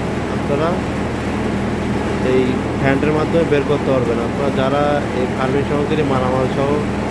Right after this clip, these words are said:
এই ধরনের অ্যাডজাস্ট ফ্যানটা ক্রয় করতে চান, অবশ্যই আমাদের স্ক্রিনে দেওয়া নাম্বারে যোগাযোগ করবেন। আমরা সারা বাংলাদেশে আপনাদের দেখানোর চেষ্টা করব। খুবই, আহ,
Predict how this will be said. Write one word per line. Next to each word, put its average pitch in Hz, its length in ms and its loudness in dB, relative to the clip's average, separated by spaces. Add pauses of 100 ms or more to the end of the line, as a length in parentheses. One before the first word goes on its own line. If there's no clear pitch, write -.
(500)
এই 123 120 2
ধরনের 143 360 2
অ্যাডজাস্ট 135 380 2
ফ্যানটা 147 300 2
ক্রয় 139 260 2
করতে 131 240 0
চান, 151 200 2
অবশ্যই 135 320 0
আমাদের 139 200 2 (100)
স্ক্রিনে 143 260 0
দেওয়া 143 200 2
নাম্বারে 131 320 2
যোগাযোগ 123 360 2
করবেন। 139 280 0 (1040)
আমরা 127 260 0
সারা 131 260 2
বাংলাদেশে 131 500 2
আপনাদের 139 300 2
দেখানোর - 320 2
চেষ্টা - 300 2
করব। - 180 2 (920)
খুবই, 165 400 4
আহ, - 60 2